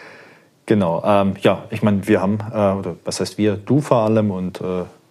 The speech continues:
deine, äh, Kolleginnen und Kollegen, ihr habt da super viel Erfahrung, was, was so Handelsprojekte angeht. Ich glaub, du bist auch einer derjenigen, der in den letzten Jahren sehr, sehr viel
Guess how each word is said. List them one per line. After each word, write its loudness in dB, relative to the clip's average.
deine, 4
äh, -2
Kolleginnen 0
und 0
Kollegen, 0
ihr 2
habt 0
da 2
super 0
viel -2
Erfahrung, 0
was, -2
was -4
so 0
Handelsprojekte 0
angeht. 0
Ich -6
glaub, -6
du 0
bist -2
auch -2
einer 2
derjenigen, 0
der 0
in 4
den 4
letzten 0
Jahren 2
sehr, 0
sehr 0
viel 0